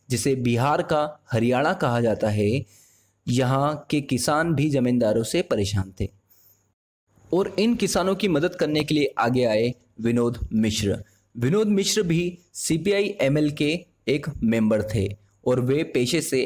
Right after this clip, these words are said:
एक इंजीनियर थे। मिश्र चाहते थे कि वे लोगों को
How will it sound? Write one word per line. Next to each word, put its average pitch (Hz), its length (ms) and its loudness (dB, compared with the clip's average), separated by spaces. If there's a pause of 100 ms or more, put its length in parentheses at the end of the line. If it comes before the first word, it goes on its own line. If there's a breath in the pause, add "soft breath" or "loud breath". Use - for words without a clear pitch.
(120)
एक 131 340 -2
इंजीनियर 110 540 0
थे। 101 120 -2 (760)
मिश्र 196 480 0
चाहते 170 440 0
थे 185 180 0
कि 170 300 -2 (320 soft breath)
वे 170 180 0
लोगों 160 540 2
को 165 480 -2